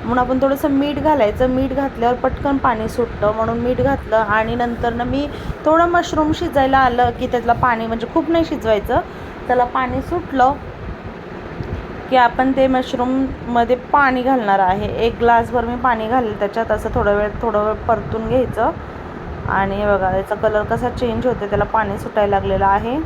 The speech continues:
आणि सगळं असं व्यवस्थित परतून घ्यायचं. आणि त्याच्यात मी आता चांगलं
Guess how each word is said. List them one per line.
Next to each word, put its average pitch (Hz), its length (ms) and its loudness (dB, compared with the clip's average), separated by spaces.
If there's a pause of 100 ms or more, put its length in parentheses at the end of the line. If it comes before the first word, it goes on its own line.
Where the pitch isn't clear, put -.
(2000)
आणि 202 240 -4
सगळं 214 400 -2
असं 220 200 -6
व्यवस्थित 220 640 -2
परतून 214 340 -2
घ्यायचं. 226 400 -4
आणि 196 260 -2
त्याच्यात 202 300 -2
मी 202 140 -6
आता 196 280 -2
चांगलं 196 340 -2